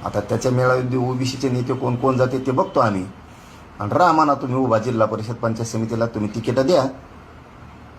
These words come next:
मग आम्ही बी सांगून द्या ना आम्हाला. ज्या वेळेस आम्हाला आमचा जीआर काढला हैदराबादचा, आरक्षण मागत होतो, त्यावेळेस येवल्यावाल्याने बीड, बीडला येवल्यावाल्याने मेळावा ठेवला, त्या मेळाव्याला तू नेता म्हणून होता तिथं.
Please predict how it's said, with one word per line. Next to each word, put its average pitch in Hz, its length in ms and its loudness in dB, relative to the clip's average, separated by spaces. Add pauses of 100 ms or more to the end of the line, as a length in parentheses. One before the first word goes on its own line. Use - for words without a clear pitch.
मग 120 160 2
आम्ही 151 240 4
बी 190 100 -4
सांगून 160 320 -2
द्या 196 100 0
ना 143 100 2
आम्हाला. 104 320 2
ज्या 104 240 0
वेळेस 113 380 -2 (380)
आम्हाला 104 320 2
आमचा 113 320 0
जीआर 104 320 2
काढला 90 340 -2
हैदराबादचा, 85 560 -6 (520)
आरक्षण 98 340 0
मागत 110 200 0
होतो, 95 400 -6 (560)
त्यावेळेस 113 500 2
येवल्यावाल्याने 101 760 0
बीड, 101 500 -2
बीडला 101 380 0
येवल्यावाल्याने 98 600 -2
मेळावा 98 360 0
ठेवला, 85 380 -2 (580)
त्या 135 220 4
मेळाव्याला 120 640 4
तू - 260 -2
नेता 113 360 2
म्हणून 117 280 0
होता 185 300 2 (1120)
तिथं. 131 200 0